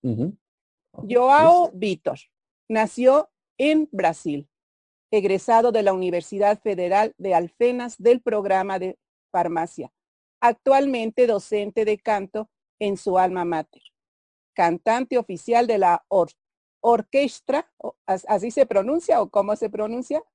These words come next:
Speaker 1: Así, orquestra.
Speaker 2: O-,
Speaker 1: Ajá.
Speaker 2: orquestra popular Unifali. Fue miembro del renombrado coro Madrigal Renacentista, organizador y miembro del colectivo internacional Prosa, Música y Poesía.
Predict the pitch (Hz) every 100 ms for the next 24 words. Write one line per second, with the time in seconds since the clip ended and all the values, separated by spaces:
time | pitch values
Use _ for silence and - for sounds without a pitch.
0 | - 120 - - 156 120 147 151 - 160
1 | 160 - - - _ - 240 - - -
2 | 262 269 240 240 214 - 170 143 _ _
3 | _ _ _ 269 262 262 254 285 330 _
4 | 220 208 185 208 175 160 - _ _ _
5 | _ - 277 294 285 262 269 277 247 208
6 | 196 180 175 196 226 247 233 - 226 226
7 | 233 - 208 185 185 190 202 226 226 233
8 | 202 - 160 156 160 _ _ _ _ _
9 | _ _ - 262 247 233 196 196 190 208
10 | 220 - 214 196 190 202 214 196 175 175
11 | 160 147 - 226 214 208 190 180 208 240
12 | 226 180 180 208 _ _ _ _ 202 185
13 | 180 139 - - 208 247 - 294 - 277
14 | - 262 - 233 233 226 - 156 147